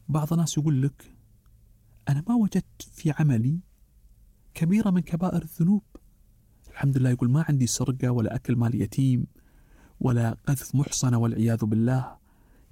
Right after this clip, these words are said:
إلى غير ذلك من الفواحش مثلا. فالجواب: الذي يحرص على الرتبة العليا من الإيمان يراجع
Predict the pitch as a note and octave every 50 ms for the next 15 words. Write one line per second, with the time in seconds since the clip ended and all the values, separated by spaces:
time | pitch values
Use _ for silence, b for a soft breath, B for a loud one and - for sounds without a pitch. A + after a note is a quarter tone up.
0 | _ - G3 G3 F#3+ E3+ G3 G3+ G3 F3 E3+ F#3 F#3 F#3 E3+ - D#3 D3+ D3+ C#3
1 | - D#3 D#3 F3 G#3 A3 - - D3+ - - F3+ F#3+ - - F3 - - - _
2 | _ _ _ _ _ _ _ _ _ _ - _ _ _ b b b b b -
3 | - D#3+ D3+ C#3+ - B2+ A2 A2+ A2+ A#2+ C3 - _ _ - - _ _ _ _
4 | _ _ _ _ _ _ B B B B B B _ _ C#3 C#3+ D3 D#3+ D#3 -
5 | E3+ F3 F#3+ - - - D#3+ D3 - - - D#3 D#3+ D#3+ E3+ F3+ G3 - - -
6 | D#3 D3 - F#3 - - - D3 C#3+ - F3 F3+ F3 E3 C#3+ C3 B2+ A#2 - -
7 | A#2 A2+ G#2+ G#2+ A2 A2+ B2 C#3 D#3 E3+ F3+ - _ _ b b b b b b
8 | b b b b - D3+ D3 D#3+ E3+ F#3 F#3+ - -